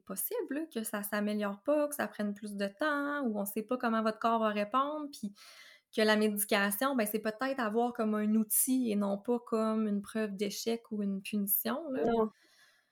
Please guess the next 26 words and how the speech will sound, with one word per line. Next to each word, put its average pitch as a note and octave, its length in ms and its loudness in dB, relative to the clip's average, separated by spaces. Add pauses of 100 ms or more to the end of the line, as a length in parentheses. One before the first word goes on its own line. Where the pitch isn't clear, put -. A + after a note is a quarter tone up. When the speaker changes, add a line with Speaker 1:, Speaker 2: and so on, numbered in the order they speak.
(420)
Speaker 2:
Effectivement. G#3 680 2
Mais G#3 100 0
c'est G#3+ 180 2
important, G#3+ 500 2
ça, A3 160 0
d'en G3+ 200 2
parler. G3+ 520 0 (880)
Puis, F#3+ 320 2
euh, F#3+ 520 0 (300)
tu C4 80 6
sais, C4 200 4 (920)
la, F#3 400 6 (640)
dans G3 240 10
les C4 80 10
lignes A3+ 240 10
directrices, G3 460 4
c'est A3 80 4
souvent B3 380 4
nommé A3 320 6
quand F#3+ 220 4
même A3 320 4 (300)
que G#3+ 60 6
les G3 220 8
meilleures G#3 540 6
façons, A3 500 2
c'est G#3+ 480 2